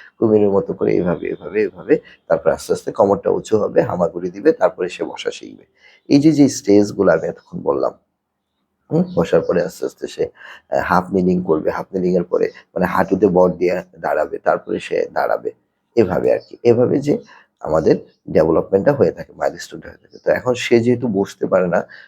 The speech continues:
তার মানে বুঝতে হবে তার শরীরে শক্তি কম। আর একটা কথা আমি সবসময় বলি যে কোমর, কোমরটা হলো আমাদের শক্তির উৎস।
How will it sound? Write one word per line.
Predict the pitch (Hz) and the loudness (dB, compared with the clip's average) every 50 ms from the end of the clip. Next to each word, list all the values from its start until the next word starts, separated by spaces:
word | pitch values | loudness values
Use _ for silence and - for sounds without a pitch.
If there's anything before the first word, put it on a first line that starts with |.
| _ _ | _ _
তার | - 95 | -2 2
মানে | 98 104 110 | 4 4 4
বুঝতে | 101 - 101 - - - 139 | 4 2 -4 -8 -4 0 0
হবে | 135 127 143 - | 2 2 2 0
তার | - 104 101 | 0 -2 -2
শরীরে | 95 - - 110 110 113 139 | -2 -2 0 0 0 0 0
শক্তি | 143 - 107 - - _ - | -2 -2 -4 -6 -6 _ -18
কম। | - - 65 64 - _ _ _ _ _ _ _ _ - | -10 -8 -8 -8 -10 _ _ _ _ _ _ _ _ -4
আর | 76 82 87 85 - - - - - _ - | 0 2 2 2 0 -2 -12 -20 -20 _ -12
একটা | - - - - | -12 -8 -6 -4
কথা | 92 120 117 123 | -4 -2 0 0
আমি | 120 127 127 | 0 0 0
সবসময় | - 110 107 - - - 117 117 | -2 -6 -8 -8 -6 -4 -4 -2
বলি | 110 104 110 127 170 175 | 0 0 -2 -2 -2 -4
যে | 120 - 104 - | -6 -8 -14 -6
কোমর, | - 123 120 113 101 85 78 - _ _ _ _ _ | 0 2 2 2 2 -2 -2 -4 _ _ _ _ _
কোমরটা | - - 117 123 131 139 135 - 135 131 | -2 0 2 2 2 0 0 2 2 2
হলো | 135 127 131 131 | 4 2 0 0
আমাদের | 113 101 98 98 98 127 | 0 2 0 0 0 -2
শক্তির | 131 - - 107 101 - _ - 151 131 | -6 -6 -6 -6 -8 -6 _ -4 -2 0
উৎস। | - 107 104 104 - - - - | 0 0 0 -2 -6 -6 0 2